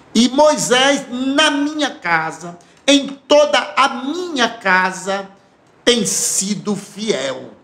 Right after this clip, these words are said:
Então eu não permito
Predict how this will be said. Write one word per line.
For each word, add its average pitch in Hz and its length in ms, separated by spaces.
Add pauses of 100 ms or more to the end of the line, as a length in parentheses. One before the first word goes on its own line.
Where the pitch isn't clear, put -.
(1160)
Então 208 480
eu 262 180
não 294 640
permito 294 1120